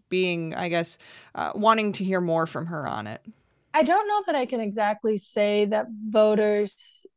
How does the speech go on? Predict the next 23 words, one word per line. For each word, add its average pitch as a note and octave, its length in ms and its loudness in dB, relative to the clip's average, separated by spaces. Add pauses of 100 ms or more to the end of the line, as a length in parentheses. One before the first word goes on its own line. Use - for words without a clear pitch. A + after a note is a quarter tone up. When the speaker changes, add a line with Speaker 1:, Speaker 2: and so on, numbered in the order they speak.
(120)
Speaker 2:
that A#3+ 160 6
I've G#3+ 160 2 (160)
heard B3+ 320 6
voters A#3+ 400 2
say G3+ 160 0
they G3+ 180 -2
want G3+ 440 -4 (360)
to A3 140 2
hear G3+ 520 6
from G3 440 2
Whitmer F#3+ 580 4
on F#3+ 220 0
this. - 600 -4 (400)
A C#4 100 8
lot C#4 320 8
of G#4+ 60 0 (100)
their C#4+ 200 2
anger A#3+ 280 2
has A3 360 2
really A3 340 4
been G#3 300 0
directed F#3+ 560 -2
toward F#3 600 6